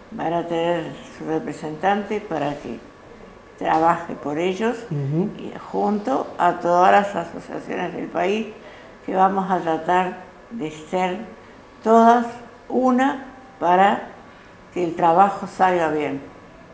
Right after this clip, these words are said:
Speaker 1: para que el trabajo del director se vea en este país,
Speaker 2: Ujú.
Speaker 1: que defienda a los jubilados y los pensionistas. Así que
Speaker 2: Dani-,
Speaker 1: estoy contenta.
Speaker 2: Me alegro mucho. Daniel, eh, una jornada que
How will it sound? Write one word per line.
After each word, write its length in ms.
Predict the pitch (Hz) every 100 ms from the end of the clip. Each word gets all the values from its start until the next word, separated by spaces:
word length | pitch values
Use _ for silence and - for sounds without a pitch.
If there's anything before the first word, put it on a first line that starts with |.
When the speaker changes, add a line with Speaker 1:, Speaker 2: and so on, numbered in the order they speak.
| - - -
Speaker 1:
para 120 | - -
que 120 | 180
el 40 |
trabajo 380 | - 208 220 208
del 240 | 208 190
director 640 | 185 175 165 170 220 220 - - - - -
se 160 | 190 185
vea 340 | 202 202 190
en 60 | 185
este 260 | 175 165
país, 420 | 156 160 185 214
Speaker 2:
Ujú. 600 | 143 135 135 143 175 -
Speaker 1:
que 300 | 180 180 190 - -
defienda 500 | 175 180 175 170 170
a 20 |
los 120 | 170 175
jubilados 460 | 147 147 151 156 156
y 40 | -
los 80 | 147
pensionistas. 480 | - - - - - - - -
Así 140 | 113
que 80 | 131
Speaker 2:
Dani-, 140 | 165
Speaker 1:
estoy 180 | 220 202
contenta. 420 | 180 170 - 113 - - -
Speaker 2:
Me 140 | 185 160
alegro 220 | 156 147
mucho. 300 | 139 139 147
Daniel, 400 | 160 190 147 151
eh, 120 | 175 156
una 200 | 196 180
jornada 520 | 160 160 185 214 -
que 720 | 151 151 143 135 127 123